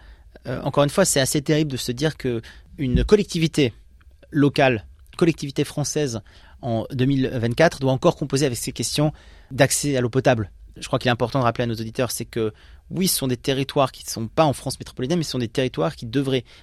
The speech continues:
bénéficier pour des questions d'égalité de droit et de, d'égalité devant le traitement de la loi, d'exactement de ce que bénéficient, euh, des territoires, euh, et des collectivités en France métropolitaine. Et c'est ça, en fait, euh, la vraie question et le, la vraie problématique que va, que les politiques vont devoir régler.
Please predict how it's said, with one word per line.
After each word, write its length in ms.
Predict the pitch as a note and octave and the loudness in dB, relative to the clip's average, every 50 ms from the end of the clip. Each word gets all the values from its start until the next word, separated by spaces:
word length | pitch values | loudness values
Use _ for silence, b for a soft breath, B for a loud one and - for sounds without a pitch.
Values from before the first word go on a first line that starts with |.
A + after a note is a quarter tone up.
| b - | b -2
bénéficier 460 | A#2 C3+ D3+ D3+ - - - E3+ E3+ | 2 2 4 4 2 0 -2 -2 -2
pour 120 | - C3 | -2 -2
des 80 | A#2 A2+ | -4 -4
questions 260 | - A2 - A#2+ A2+ | -6 -8 -6 -6 -2
d'égalité 420 | A2+ C3+ C3+ D#3 D3 C3+ - C3+ | 0 0 2 0 0 -2 -2 -4
de 60 | B2 A#2+ | -4 -2
droit 300 | B2 A2+ B2 C3+ D#3+ D#3+ B B B B - - | -2 0 0 0 0 -2 B B B B -12 -10
et 80 | C3+ | -6
de, 200 | A2 A2+ A2 G#2 - - - - - | -4 -4 -4 -6 -6 -12 -20 -20 -18
d'égalité 480 | B2 A#2 B2 A#2+ C3 B2 B2 A#2 - D3 | -14 -14 -10 -6 -2 -2 -2 0 0 0
devant 120 | B2+ A2+ G#2+ | -2 -2 -4
le 40 | - | -4
traitement 280 | - D#3 - - C#3+ | -2 -4 -2 -2 -2
de 40 | C3+ | 0
la 80 | A#2 A#2 | 0 0
loi, 200 | A#2+ C3+ E3+ b b b b b b b b b - - - | 0 -2 -4 b b b b b b b b b -20 -20 -14
d'exactement 760 | F3 C3 B2+ A2+ B2+ D#3+ - - - C#3 C#3+ D3 D#3 - D3 | -10 -10 -4 0 0 0 0 0 -2 -2 -2 -2 -2 -2 -4
de 140 | C3+ C3 A2+ | -8 -10 -10
ce 120 | - - | -10 -8
que 160 | - B2+ A#2 A2+ - _ _ - | -6 -6 -6 -6 -10 _ _ -8
bénéficient, 720 | C3 B2 A#2+ A2+ - - - - - - C#3+ D3+ D#3+ E3 - - - - - | -4 -4 -4 -4 -6 -8 -10 -10 -8 -6 -4 -4 -4 -6 -8 -14 -20 -16 -10
euh, 60 | B2 | -8
des 100 | A#2+ A#2 | -6 -4
territoires, 520 | - B2 A2+ - C#3+ C#3+ C#3+ C#3 C#3 - - - A#2+ | -4 -4 -2 0 2 2 0 0 -4 -10 -12 -10 -6
euh, 180 | A2 G#2+ G#2 | -4 -4 -2
et 60 | G#2 | -4
des 80 | A2 A2+ | -4 -2
collectivités 500 | - A#2 A2+ A2 - A2+ A#2+ A2 - C#3 | -2 -4 -4 -4 -8 -10 -8 -6 -6 -6
en 120 | - A#2+ | -6 -8
France 280 | - - - C3+ A#2+ - | -6 -4 -2 -2 -2 -2
métropolitaine. 440 | A2+ - A2+ - G#2+ G#2 - - - | -6 -8 -8 -8 -8 -10 -8 -6 -4
Et 40 | - | -2
c'est 120 | - C#3+ | 0 2
ça, 180 | - - E3 D3 | 4 4 4 4
en 40 | |
fait, 220 | - C3+ B2+ - b b b b b b b b - - | 2 0 -4 -4 b b b b b b b b -12 -8
euh, 200 | A#2+ G#2 G2+ G2+ | -6 -6 -4 -4
la 100 | G#2+ G#2 | -4 -2
vraie 200 | G#2+ A#2 A#2+ - _ _ _ _ _ _ | 0 0 -2 -2 _ _ _ _ _ _
question 360 | - B2+ - - D3+ E3 F3 | -6 -4 -4 -2 0 0 0
et 80 | D3 B2+ | 0 0
le, 180 | A2+ A2 G#2+ - | -2 -4 -4 -4
la 140 | B2 A2 G#2+ | -4 -4 -2
vraie 180 | G#2+ B2 D3 - | 0 0 0 2
problématique 380 | - C3 B2+ A#2+ - D#3 - | 2 0 0 0 -2 -6 -8
que 100 | - - | -6 -6
va, 160 | A2+ A2 - | -6 -6 -6
que 100 | - - | -8 -8
les 60 | A2 G#2 | -8 -6
politiques 320 | - A2 G2+ - C3 B2+ | -6 -8 -8 -8 -8 -8
vont 80 | A#2 G#2 | -6 -6
devoir 240 | G#2 G2+ G#2+ G#2+ | -4 -4 -4 -4
régler. 260 | A2 G2+ G2 G2 G2 | -4 -4 -6 -8 -10